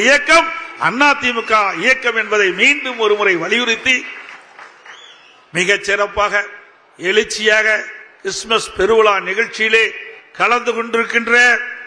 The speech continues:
நம்முடைய கிறிஸ்துவ பெருமக்கள், பேராயர்கள் மற்றும் அனைத்து இந்திய அண்ணா திராவிட முன்னேற்ற கழகத்திலே பல்வேறு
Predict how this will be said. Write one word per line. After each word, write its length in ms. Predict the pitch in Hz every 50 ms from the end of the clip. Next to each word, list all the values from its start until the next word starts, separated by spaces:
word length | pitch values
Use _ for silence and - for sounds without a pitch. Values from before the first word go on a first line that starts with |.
| - - - _ _ _ _ _ 147
நம்முடைய 340 | 170 196 202 202 208 208 202 202 202 190 - - - - - - _ _ _ _ _ _ _ _ _ _ _ _ _ _ _ _ _ _ _ _ _ _ _ _ _ _ _ _ _ _ _ _ _ _ _ _ _ _ _ _ _ _ -
கிறிஸ்துவ 320 | 180 185 180 - - 190 196 190 - -
பெருமக்கள், 520 | 180 185 196 208 202 196 - 202 202 202 190 - - - - _ _ _ _ _ _ _ _ _ _ _ _
பேராயர்கள் 760 | 143 170 180 185 185 180 190 196 190 190 196 175 196 202 196 190 - - - - _ _ _ _ _ _ _ _ _ _ 135
மற்றும் 440 | 147 175 208 202 - 220 247 240 - - - - - _ _ _ _ _ - _ _ _ _ _ _ _ _ - 190
அனைத்து 220 | 202 190 - - 185
இந்திய 200 | 185 185 180 170 175
அண்ணா 140 | 202 208 196 180
திராவிட 260 | 185 190 180 180 170 165 151
முன்னேற்ற 320 | 160 175 208 208 208 - 180 -
கழகத்திலே 420 | 170 165 165 175 170 170 165 165 170 151
பல்வேறு 340 | 165 180 202 196 190 180 175